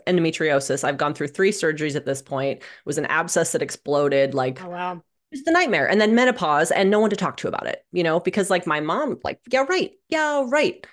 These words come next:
Speaker 1: Um, she did visit me in the hospital, you know, like, she's not, like, uh, you know, I've heard some of the podcasts and through some of the reading I've been doing recently and stuff where, like, people won't even, you know, go into hospitals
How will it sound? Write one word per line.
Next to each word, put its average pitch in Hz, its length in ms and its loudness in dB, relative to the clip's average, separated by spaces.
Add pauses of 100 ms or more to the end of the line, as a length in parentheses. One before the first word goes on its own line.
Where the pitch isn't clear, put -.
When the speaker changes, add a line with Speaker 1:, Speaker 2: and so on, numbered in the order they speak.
(160)
Speaker 1:
Um, 151 300 2
she - 120 -2
did 214 200 4
visit 196 240 2
me 220 100 2
in 226 60 2
the 233 60 2
hospital, 226 600 -2
you 208 120 -4
know, 202 180 0
like, 147 320 -2 (880)
she's 196 240 -2
not, 202 260 4
like, 127 400 -2 (1080)
uh, - 40 -4
you 170 100 2
know, 156 80 0
I've 151 120 0
heard 160 180 -2
some 151 180 -2
of 143 60 0
the 139 160 2
podcasts 147 400 -4
and 139 100 -6
through 139 120 -8
some 147 140 -6
of 139 40 -2
the 131 80 -2
reading 147 240 -2
I've 147 100 -2
been 143 100 -2
doing 139 140 -2
recently 135 280 -4
and 123 100 -6
stuff 139 280 -4 (320)
where, 151 240 4
like, 139 240 0
people 160 240 0
won't 147 180 0
even, 127 480 -2
you 156 100 -4
know, 120 120 -4
go 185 240 4
into 143 140 0
hospitals 139 680 -2